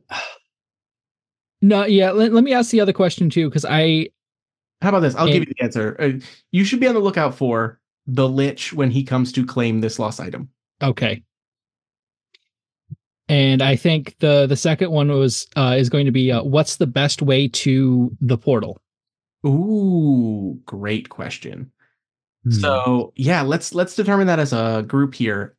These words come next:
Speaker 2: I assume you all don't get to go to the family fast travel portal. Your families probably come through it and they usher them to, like, a meeting room, right?
Speaker 1: Mm-hmm.
Speaker 2: Um, like, it's not like you get to wait there for them next to a thing that could potentially teleport you out of here.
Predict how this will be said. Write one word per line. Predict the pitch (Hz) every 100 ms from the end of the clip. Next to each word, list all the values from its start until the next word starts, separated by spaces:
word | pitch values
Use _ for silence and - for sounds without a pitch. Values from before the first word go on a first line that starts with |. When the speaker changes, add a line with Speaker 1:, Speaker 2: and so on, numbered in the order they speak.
| -
Speaker 2:
I | 143
assume | 170 - - - 214 254 311 349 349 _ _ _ _ _
you | 139 160 202 196
all | 165 151
don't | 135 135 131
get | 131 127
to |
go | 120 127
to | 120
the | 110
family | - 123 113
fast | 110 117 110
travel | 120 110
portal. | 107 127 110 71 - _ -
Your | 135
families | 131 175 180 170
probably | 160 151 135
come | 139 127
through | 127 160 156
it | 107 - - _
and | 143 131
they | 123 120
usher | 127 127 131
them | 120 117 113
to, | 120
like, | 110
a | 110
meeting | 113 113 95 85
room, | 71 78 120
right? | - 110 156
Speaker 1:
Mm-hmm. | 139 131 117 113 _ _ 127
Speaker 2:
Um, | 123 117 113 123
like, | 131
it's | 131
not | 143
like | 139
you | 123
get | 131
to | 131
wait | 113 123 123
there | 110
for | 110 113 110
them | 104
next | 110 110
to | - 117
a |
thing | - 117
that | 107
could | 104
potentially | - 127 113 98
teleport | 98 117 104 120
you | 85
out | - -
of |
here. | - -